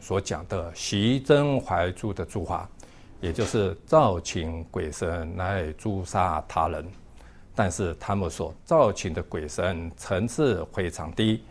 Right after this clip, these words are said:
都是三精鬼魅，根本无法靠近明心菩萨的身边啊。因为他远远就看到菩萨身边的护法神，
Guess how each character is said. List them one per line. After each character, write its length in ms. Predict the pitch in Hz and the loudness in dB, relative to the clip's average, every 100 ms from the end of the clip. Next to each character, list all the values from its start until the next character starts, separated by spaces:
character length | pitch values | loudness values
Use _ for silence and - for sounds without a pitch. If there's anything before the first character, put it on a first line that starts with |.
| - - - - - - - | -20 -20 -20 -18 -18 -18 0
都 160 | - 104 | 4 4
是 260 | - 98 80 | 4 -2 -2
三 360 | - 90 98 87 | -2 0 0 0
精 380 | - 90 90 90 | -2 -2 -2 -6
鬼 140 | 101 85 | -8 0
魅， 260 | 110 98 - - - - - - - | 0 0 -4 -20 -20 -20 -20 -20 4
根 240 | 135 143 | 6 6
本 340 | 117 95 85 85 | 4 2 2 -2
无 100 | 92 | -4
法 320 | 95 92 78 - | -2 0 0 -2
靠 180 | - 104 | 0 2
近 320 | 117 98 82 - | 2 -2 -4 -4
明 300 | 104 104 110 | 0 2 2
心 320 | - 113 104 | 4 2 2
菩 200 | - 85 | -2 -6
萨 220 | - 78 | -4 -4
的 100 | 90 | -4
身 240 | 87 90 85 | -6 -6 -4
边 300 | 92 85 85 | -6 -6 -6
啊。 160 | 85 - - - - - - - | -8 -12 -18 -20 -20 -20 -18 -4
因 140 | 104 | 2
为 240 | 104 92 - - - | 4 2 -2 -18 -18
他 300 | - 104 107 - | 0 6 6 6
远 180 | 110 165 | 6 6
远 180 | 107 87 | 6 4
就 180 | 101 | 2
看 240 | 85 - 98 | 2 -2 0
到 220 | 101 87 | 2 2
菩 180 | - 98 | 0 -6
萨 340 | - 120 85 | -2 0 0
身 320 | - - 104 | 0 2 2
边 180 | 104 101 | 2 0
的 120 | 92 | -2
护 240 | 76 - 110 | -6 -4 -4
法 160 | - 71 | -4 -8
神， 320 | - 78 | -6 -6